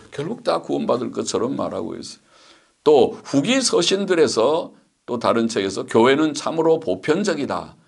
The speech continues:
왜냐하면 내적 필요에 의해 그것은 궁극적으로 모든 인류를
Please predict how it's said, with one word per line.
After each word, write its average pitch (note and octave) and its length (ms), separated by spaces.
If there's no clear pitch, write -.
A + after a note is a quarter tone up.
왜냐하면 C3+ 560
내적 A#2+ 460
필요에 D3 360
의해 C#3 400
그것은 C3 420
궁극적으로 B2 1000
모든 A#2+ 640
인류를 B2 600